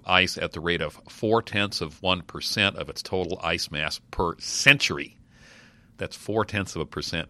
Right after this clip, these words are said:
per century. How many centuries would it take? <laughs> Obviously, we're not gonna burn fossil fuel that long. If anybody thinks we're gonna be burning it five thousand years from now, then maybe we might have a problem there.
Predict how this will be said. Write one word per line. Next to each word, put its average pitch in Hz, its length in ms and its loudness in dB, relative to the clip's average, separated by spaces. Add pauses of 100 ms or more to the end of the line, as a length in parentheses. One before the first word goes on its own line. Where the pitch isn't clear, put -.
(140)
per - 160 -8
century. - 720 -2 (320)
How 107 120 -2
many 98 120 0
centuries 92 460 -4
would 80 140 -6
it 76 120 -12
take? - 320 -8 (320)
<laughs> - 340 -16
Obviously, 95 420 2
we're 80 80 -6
not 85 220 -4
gonna 78 160 -10
burn 80 200 -8
fossil 85 400 -4
fuel 87 440 0 (160)
that 90 280 4
long. 80 520 4
If - 100 -14
anybody 85 240 -2
thinks 85 240 -6
we're 80 80 -8
gonna 76 100 -6
be 71 40 -14
burning 82 240 -2
it 78 80 -14
five 80 240 0
thousand 78 340 0
years 123 220 2
from - 160 -8
now, 73 480 -6
then 80 160 2
maybe 82 260 -2
we 76 100 -8
might 78 220 -4
have 78 160 -4
a 69 60 -10
problem 87 480 4
there. - 180 -12